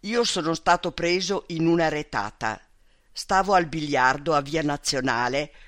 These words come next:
con altri amici. Sono venuti i tedeschi con i fascisti e la polizia.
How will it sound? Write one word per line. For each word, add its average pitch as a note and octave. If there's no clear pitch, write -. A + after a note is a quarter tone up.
con D#3
altri D#3
amici. A2
Sono F#3+
venuti D3+
i B2+
tedeschi D#3+
con D#3+
i D#3+
fascisti -
e D#3
la D#3
polizia. A#2